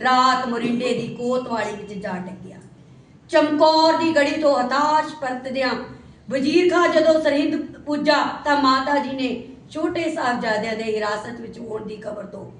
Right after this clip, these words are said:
ਬਹੁਤ ਖੁਸ਼ ਹੋਇਆ ਤੇ ਸੋਚਦਾ ਰਿਹਾ, ਉਹਨਾਂ ਨੂੰ ਡਰਾ ਧਮਕਾ ਕੇ ਇਸਲਾਮ ਕਬੂਲ ਕਰਵਾ ਲਵਾਂਗਾ ਤੇ ਔਰੰਗਜ਼ੇਬ ਤੇ, ਔਰੰਗਜ਼ੇਬ ਤੋਂ ਵੱਡੇ ਇਨਾਮ ਪਾਵਾਂਗਾ।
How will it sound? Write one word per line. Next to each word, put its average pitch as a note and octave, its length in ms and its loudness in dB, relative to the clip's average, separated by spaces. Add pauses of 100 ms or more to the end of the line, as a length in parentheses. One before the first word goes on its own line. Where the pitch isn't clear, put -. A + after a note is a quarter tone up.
(420)
ਬਹੁਤ F#4 380 2
ਖੁਸ਼ D4 200 0
ਹੋਇਆ A3+ 280 0
ਤੇ A3 180 -4
ਸੋਚਦਾ G3+ 500 -6
ਰਿਹਾ, G#3+ 240 -6 (360)
ਉਹਨਾਂ C#4 260 0
ਨੂੰ B3+ 200 -2
ਡਰਾ A3 260 -2
ਧਮਕਾ G3+ 540 -8
ਕੇ F#3 220 -8 (280)
ਇਸਲਾਮ G#3+ 480 -4
ਕਬੂਲ G#3+ 420 -6
ਕਰਵਾ G3 320 -8
ਲਵਾਂਗਾ E3+ 380 -10 (380)
ਤੇ B3+ 100 -4
ਔਰੰਗਜ਼ੇਬ A#3 640 -2
ਤੇ, A3+ 320 -4 (360)
ਔਰੰਗਜ਼ੇਬ D4 580 4
ਤੋਂ D4 140 6
ਵੱਡੇ A#3+ 300 2
ਇਨਾਮ C4+ 420 4
ਪਾਵਾਂਗਾ। F#3 480 -2